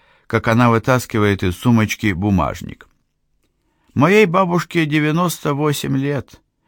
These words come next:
говорила дама, глядя в бумажник так, будто играла в пинокль, хмурясь и доставая помятую, старую с виду кредитную карточку.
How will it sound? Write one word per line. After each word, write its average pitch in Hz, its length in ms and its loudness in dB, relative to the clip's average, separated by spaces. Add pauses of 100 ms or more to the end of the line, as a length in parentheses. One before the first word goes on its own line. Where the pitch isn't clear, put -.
(240)
говорила 92 500 4
дама, 98 340 2
глядя 87 400 2
в 78 60 -4
бумажник 92 580 0
так, 98 300 -2
будто 87 480 -4
играла 92 580 0
в - 120 -20
пинокль, 98 680 -2 (480)
хмурясь 160 640 2
и 117 100 0
доставая 104 640 0
помятую, 139 760 -4 (460)
старую 180 520 2
с - 100 -8
виду 139 320 0
кредитную 98 640 -2
карточку. - 640 -10